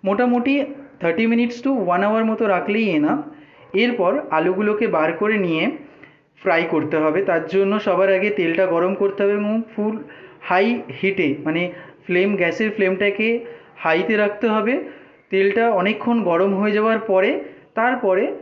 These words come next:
আলুগুলোকে ফ্রাই করতে দিতে হবে। তেল বেশি হিট হওয়ার কারণে এই আলুর গায়ে লেগে থাকা কর্নফ্লাওয়ারগুলো ছেড়ে যায় না, তেলটাও পরিষ্কার থাকে এবং এটা এক একটা, মানে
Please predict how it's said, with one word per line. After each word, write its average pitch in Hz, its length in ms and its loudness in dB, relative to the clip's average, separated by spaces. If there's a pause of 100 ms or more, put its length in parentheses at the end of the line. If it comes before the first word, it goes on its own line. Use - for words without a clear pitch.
আলুগুলোকে 175 540 0
ফ্রাই 160 320 0
করতে 165 200 -2
দিতে 156 200 -2
হবে। 143 340 0 (440)
তেল 233 240 2
বেশি 196 360 0
হিট 226 220 -2
হওয়ার 214 280 0
কারণে 214 580 0
এই 185 280 -4 (180)
আলুর 175 300 0
গায়ে 185 280 2
লেগে 185 240 0
থাকা 190 300 -4
কর্নফ্লাওয়ারগুলো 196 800 -2
ছেড়ে 202 240 0
যায় 165 180 2
না, 139 160 0 (360)
তেলটাও 180 400 0
পরিষ্কার 214 400 0
থাকে 233 400 -2 (260)
এবং 208 260 2
এটা 233 320 0 (280)
এক 170 140 -2
একটা, 208 540 0 (300)
মানে 190 340 -2